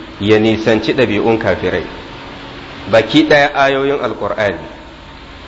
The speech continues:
Wa in kana al-maqsudu anna mukhalafatahum wajibatun alaina. Sannan wasu ayoyin Alƙur'ani suna mana ishara da cewa saɓa ma kafirai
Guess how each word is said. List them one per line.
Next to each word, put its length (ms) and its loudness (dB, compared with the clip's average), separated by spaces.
Wa 120 6
in 140 4
kana 280 4
al-maqsudu 600 -2
anna 240 2
mukhalafatahum 880 0
wajibatun 580 2
alaina. 540 2
Sannan 720 2
wasu 260 2
ayoyin 480 4
Alƙur'ani 720 2
suna 240 -2
mana 180 2
ishara 480 2
da 160 -4
cewa 380 0
saɓa 480 2
ma 160 0
kafirai 640 2